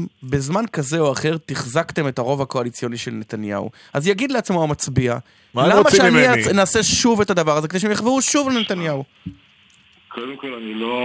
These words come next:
Speaker 3: אה, לא מסתיר, אה, לעולם את העובדה שבצומת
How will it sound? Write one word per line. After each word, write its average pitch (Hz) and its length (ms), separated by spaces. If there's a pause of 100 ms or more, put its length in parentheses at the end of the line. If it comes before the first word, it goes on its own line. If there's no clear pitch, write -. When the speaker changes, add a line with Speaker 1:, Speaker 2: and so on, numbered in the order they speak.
(480)
Speaker 3:
אה, 104 200
לא 107 200
מסתיר, 120 480 (220)
אה, 107 60 (480)
לעולם 110 420
את 113 140
העובדה 98 500
שבצומת 95 1500